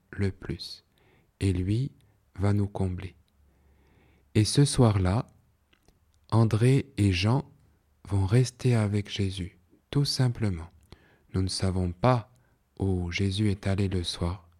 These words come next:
mais ce n'a pas d'importance. Ce qui est important, c'est que ce soir-là, André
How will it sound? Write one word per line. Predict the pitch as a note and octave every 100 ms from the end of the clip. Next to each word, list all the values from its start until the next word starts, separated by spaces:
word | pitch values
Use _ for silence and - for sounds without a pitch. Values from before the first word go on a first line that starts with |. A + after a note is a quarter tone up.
| _
mais | F#2
ce | F2+ -
n'a | F#2
pas | - A#2+
d'importance. | G#2 F#2 F2 - D3 F3+ - - _ _ _ _ _ -
Ce | -
qui | G#2 G#2+
est | -
important, | G#2+ G#2 G#2 - D3 G3+ - _ _ _
c'est | _ - -
que | G2
ce | F2+ -
soir-là, | D3 - G#2+ F2 E2 B2+ - _ _ _ _
André | B2 C3 A2 F#2 F2